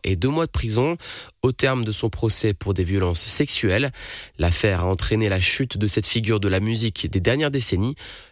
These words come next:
Le fond de l'affaire portait sur le fait d'avoir forcé plusieurs femmes à se livrer à des marathons sexuels avec des hommes. Il lui était aussi reproché d'avoir mis en place un réseau criminel pour organiser ses activités illégales.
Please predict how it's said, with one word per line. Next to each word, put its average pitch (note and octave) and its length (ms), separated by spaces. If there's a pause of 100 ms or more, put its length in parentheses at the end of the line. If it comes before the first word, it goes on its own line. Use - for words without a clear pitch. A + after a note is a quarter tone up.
Le E2+ 100
fond F2+ 200
de F#2 80
l'affaire F#2 340
portait G2 300
sur G2+ 180
le G2 80
fait A#2 240
d'avoir G2+ 280
forcé B2 380
plusieurs D3+ 380
femmes C3 340
à A2 60
se A2 160
livrer A2 320
à G#2+ 80
des G2 120
marathons B2 380
sexuels A2+ 580
avec C#3+ 220
des G2+ 220
hommes. C3+ 160 (500)
Il E2+ 80
lui F2+ 100
était F2+ 180
aussi - 220
reproché G2+ 540
d'avoir F2+ 320
mis C3 200
en C3 100
place A#2+ 420
un G2+ 80
réseau F#2 300
criminel C#3+ 540 (420)
pour G2+ 100
organiser E2+ 480
ses D#2+ 240
activités D#2+ 460
illégales. B2+ 540